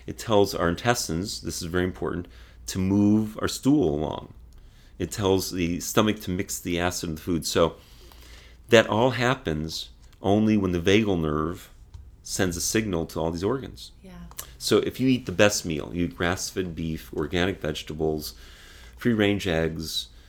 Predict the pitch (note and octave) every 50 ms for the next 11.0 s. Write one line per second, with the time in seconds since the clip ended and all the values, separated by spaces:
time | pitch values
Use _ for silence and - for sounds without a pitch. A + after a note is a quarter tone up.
0 | - - - - - - F2 E2 D#2+ D#2 D2+ - - F2+ F2+ F2 F2 E2+ D#2+ -
1 | - - - - - - - - - - - - - - G2 F#2+ - - - E2+
2 | F2 - - - E2+ D#2 D2+ - - - A2 A2+ A2+ - - - G2+ F#2 F#2 F#2
3 | F2+ - - G2 F#2 F2+ F#2 D#2 D#2+ E2 E2 D#2 C#2 - - - - - - -
4 | - - - E2+ E2+ E2 D#2+ D#2+ D#2+ - - F2 E2 E2 E2 - - E2 - -
5 | F2+ E2+ E2 E2 D#2+ D#2 C#2+ - - - F#2+ F2+ E2+ - - - - F2 D#2 E2+
6 | E2+ - - - - D#2+ D#2+ D#2 - - - D#2+ - - - - - - - -
7 | - - - - - - - - F#2+ F#2+ - - B2+ - - A#2 G2+ G2+ G2+ G2+
8 | F#2 F2 - - G#2 G2 F#2+ D#2 D2 - - - - - - - - - - -
9 | - - - - - - F#2 F#2 F2+ F2+ F2+ F2+ F#2 F#2 - - F2+ F2 E2+ E2+
10 | - - - - G2+ F#2 - - G#2 F2+ - - D#2+ D#2+ E2 - - - -